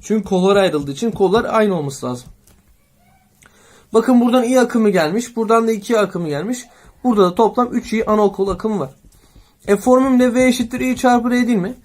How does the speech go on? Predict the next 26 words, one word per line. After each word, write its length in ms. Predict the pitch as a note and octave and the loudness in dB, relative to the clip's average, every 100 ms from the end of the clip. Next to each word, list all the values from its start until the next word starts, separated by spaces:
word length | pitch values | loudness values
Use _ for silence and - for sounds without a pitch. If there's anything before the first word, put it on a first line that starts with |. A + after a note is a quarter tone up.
| - _ - | -20 _ -8
Evet, 380 | - G#3+ B3 - | 0 2 2 0
V 200 | B3+ C4 | 0 0
bir'i 160 | B3+ B3 | 0 0
bulacağım. 440 | A3 D#3+ E3 A#3+ - _ _ _ _ | -2 -2 -4 -4 -10 _ _ _ _
V 340 | D#3+ A#3 C4+ A#3+ | -2 2 2 2
bir, 260 | B3+ - _ - _ _ _ - - | -2 -4 _ -20 _ _ _ -20 -4
I'miz 360 | A3+ B3+ C4 - | 2 2 2 0
kaç? 340 | C4+ C4+ - _ _ _ _ _ - | -2 -2 -10 _ _ _ _ _ -6
I 280 | G#3+ A3 G#3+ | 0 0 0
seri 300 | - A3+ A#3+ | 0 2 4
olduğu 200 | A#3 G#3+ | 4 2
için 180 | - A3+ | -4 -4
ikisinden 440 | G#3+ A3+ A3 A3 | -4 -4 -2 0
de 80 | G3+ | 0
I 140 | A3 | 0
akımı 260 | G#3 G3+ F3+ | 0 -2 -6
geçecek. 500 | D#3 - - G3+ - _ - _ _ _ _ _ - - | -8 -10 -6 -6 -6 _ -20 _ _ _ _ _ -20 -8
I 220 | A3 B3 | 0 2
çarpı 560 | B3 A3+ G3 F#3 B3 F3+ | 2 2 2 0 -2 2
dört 420 | G3 G3+ G3+ - | 4 4 0 -10
R, 260 | C3+ C3+ F#3 - | -6 -6 -8 -8
dört 320 | D#3 E3 E3+ C3+ | -2 0 -2 -6
R. 220 | C3+ G#3 _ _ - _ _ _ _ _ - - | -4 -6 _ _ -20 _ _ _ _ _ -20 -4
V 80 | F#3 A#3+ | 2 2
ikiye 320 | B3 - C4 | 2 -2 -4
bakıyorum. 520 | C4 B3+ B3+ B3 C4+ | -2 -2 -2 -2 -4